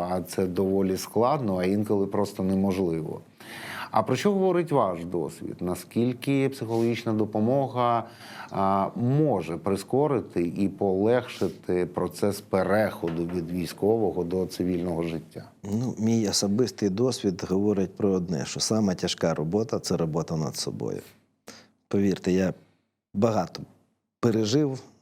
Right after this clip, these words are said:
Speaker 2: за п'ять років, поки я повертався до цивільного жи-, до повноцінного цивільного життя з активною громадською позицією. І враховуючи специфіку своєї служби, ну, коли приходили дівчатка-психологи в,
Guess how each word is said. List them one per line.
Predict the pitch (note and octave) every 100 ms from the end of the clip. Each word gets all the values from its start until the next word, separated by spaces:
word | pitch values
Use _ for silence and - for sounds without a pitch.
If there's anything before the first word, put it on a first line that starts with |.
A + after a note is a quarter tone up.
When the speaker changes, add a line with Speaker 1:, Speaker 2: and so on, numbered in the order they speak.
| _ _ - G#2+
Speaker 2:
за | A2
п'ять | G2 G2
років, | A2+ C3 B2+ G2
поки | - F#2 -
я | F#2+
повертався | F2 A2 A2 - G2 F#2 F2+
до | E2+
цивільного | E2 E2+ E2 E2 E2
жи-, | D#2+ E2
до | - A2+
повноцінного | B2+ B2+ B2 A2 - C3+ B2 G#2+ G2
цивільного | F2 G2 G2+ G2+ G2 D#2+
життя | E2 D#2+ - - - _ _ - - - _ -
з | A2
активною | A2 - B2+ A#2 G#2
громадською | G2+ G#2 G2 - G2
позицією. | F2+ F#2+ D2+ C#2+ - A#1+ A1 G1+ - - - - - _ _ _ _ _ _ _ _ _ _ _ _ _
І | - B2 B2+ C3 B2 B2 A#2+ G#2+ F#2 -
враховуючи | A2+ A#2+ D3+ C#3 C3 A#2+ - A#2+
специфіку | - B2 A#2+ B2 B2+ B2+
своєї | A#2 B2 A#2+ B2 A#2
служби, | - C#3+ D#3 D3+ C3+ A#2 - - - _ _ _ -
ну, | B2 B2
коли | B2 A#2+
приходили | A2+ G#2+ A#2+ A#2 A2+
дівчатка-психологи | G#2 G#2+ B2+ A2+ A2 - G#2+ A#2+ A2+ G#2 G2 G2+
в, | F#2+ F2